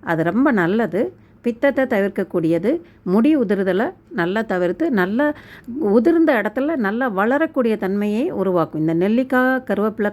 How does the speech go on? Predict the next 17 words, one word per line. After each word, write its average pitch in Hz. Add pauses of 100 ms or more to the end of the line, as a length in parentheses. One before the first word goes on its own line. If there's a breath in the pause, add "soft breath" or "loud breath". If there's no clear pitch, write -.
காம்பினேஷன் 185
வந்து 151 (300 loud breath)
அந்த 208
உதிர்ந்த 302
முடி, 240
அந்த 180
இடத்துல 214
வந்து 180
புதுசு 240 (100)
புதுசா 233
நிறைய 208
கருக்கருன்னு 208
முடி 202
வளர்றதுக்கு 165
ரொம்ப 180
ஹெல்ப்ஃபுல்லா 160
இருக்கும். 226